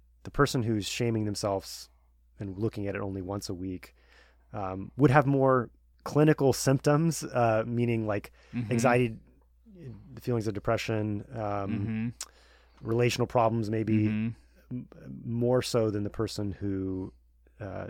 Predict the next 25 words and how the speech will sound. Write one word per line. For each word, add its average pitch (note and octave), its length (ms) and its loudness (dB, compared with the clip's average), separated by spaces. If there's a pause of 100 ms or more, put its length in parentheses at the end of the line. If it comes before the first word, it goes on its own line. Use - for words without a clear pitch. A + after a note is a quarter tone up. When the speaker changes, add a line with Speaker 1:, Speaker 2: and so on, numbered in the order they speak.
Speaker 1:
didn't G2 220 -6
shame G2+ 240 -12
themselves. G#2 480 -10
But G2 80 -8
Speaker 2:
Yeah. F#2+ 200 -4
Speaker 1:
we're G#2+ 120 -4
looking G#2 240 -4
at F#2+ 100 -8
porn F#2+ 180 -8
a F#2 60 -8
lot F2+ 140 -8
more. G2+ 260 -10 (160)
So - 200 -6
Speaker 2:
Yeah. F#2+ 160 -2 (260)
Speaker 1:
maybe C3 100 4
that B2 80 6
was G#2+ 80 4
a A2 60 0
complicated A2 440 0
way G2 140 -2
of, F#2+ 240 -8
of G2 320 -8
explaining G#2 380 -4
it, F#2+ 120 -6
but G2+ 180 -4